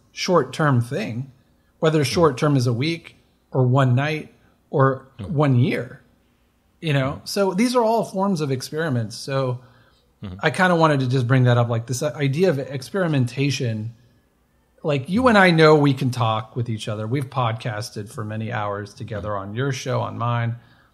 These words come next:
Speaker 1: So, like, we already kinda knew, like, we know each other well and we can talk, we could do it, something together. But this with F M A O is kinda, like, taking it to a whole nother level and giving it a structure and a brand and all this stuff.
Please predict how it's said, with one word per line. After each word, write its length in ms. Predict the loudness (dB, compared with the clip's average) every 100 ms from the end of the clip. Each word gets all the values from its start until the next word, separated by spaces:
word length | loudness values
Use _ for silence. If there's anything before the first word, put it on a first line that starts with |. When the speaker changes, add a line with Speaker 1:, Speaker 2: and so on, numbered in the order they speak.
| _
Speaker 1:
So, 120 | -6 -2
like, 160 | -2
we 160 | -2 0
already 300 | 2 2 2
kinda 280 | 0 2 4
knew, 360 | 4 2 0
like, 240 | -2 -6 -2
we 80 | 0
know 240 | 2 -2
each 140 | -4
other 200 | -6 -8
well 360 | -8 -6 -6 -8
and 80 | -10
we 80 | -12
can 180 | -14
talk, 320 | -12 -12 -12 -14
we 80 |
could 160 | -16 -16
do 180 | -14 -16
it, 120 | -14
something 360 | -8 -8 -8 -14
together. 580 | -18 -14 -12 -12 -14 -18 _ _ _ _ _ _
But 160 | -6 0
this 280 | 0 0
with 160 | -2 2
F 200 | 2 2
M 160 | 0 2
A 120 | 2
O 140 | 2
is 120 | 0 -2
kinda, 260 | -4 -2
like, 240 | 0 -2 -4
taking 320 | -8 -4 -4
it 140 | -4
to 120 | -6
a 40 | -10
whole 220 | -8 -6
nother 240 | -6 -8 -4
level 480 | 0 0 0 0
and 100 | 0
giving 300 | 0 -4 -6
it 100 | -10
a 60 | -12
structure 500 | -10 -8 -8 -8 -6
and 80 | -6
a 60 | -8
brand 440 | -8 -6 -4 -4
and 80 | -4
all 100 | -6
this 140 | -8
stuff. 340 | -8 -8 -8